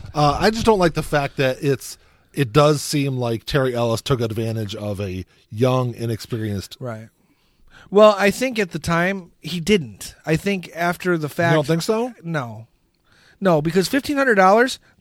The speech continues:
Speaker 2: their first album cost seventy dollars
Speaker 1: Yes.
Speaker 2: to make.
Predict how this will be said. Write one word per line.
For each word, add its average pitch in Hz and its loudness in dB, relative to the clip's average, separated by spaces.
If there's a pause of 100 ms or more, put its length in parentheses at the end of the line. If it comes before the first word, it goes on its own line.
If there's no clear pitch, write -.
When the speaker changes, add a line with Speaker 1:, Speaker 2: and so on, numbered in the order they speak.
(380)
Speaker 2:
their 247 8
first 277 -2
album 214 4
cost 180 0
seventy 202 4
dollars 120 -4
Speaker 1:
Yes. 151 2
Speaker 2:
to 175 -4
make. 135 -4